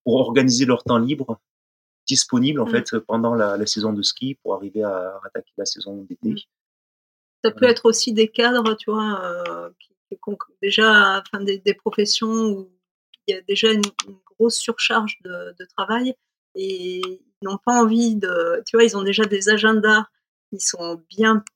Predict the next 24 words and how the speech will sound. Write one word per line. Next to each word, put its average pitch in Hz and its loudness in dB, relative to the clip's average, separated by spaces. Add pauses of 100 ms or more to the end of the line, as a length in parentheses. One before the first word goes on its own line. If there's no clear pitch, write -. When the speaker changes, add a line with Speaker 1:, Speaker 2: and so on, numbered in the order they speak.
Speaker 2:
bien 226 6
remplis 226 0 (100)
et 185 -6
ils - -10
ont 202 -6
pas - -4
envie 233 2
en 202 -4 (240)
termes 208 -2
d'organisation 208 0 (460)
de 180 -16
se - -2
rajouter 220 0
une 214 2
charge 208 0
mentale, 214 -2
euh, 180 -2
sur - -12
le - -20
fait 196 -8
d'organiser 202 0
leur 190 -4
propre 208 -8
entraînement 202 -10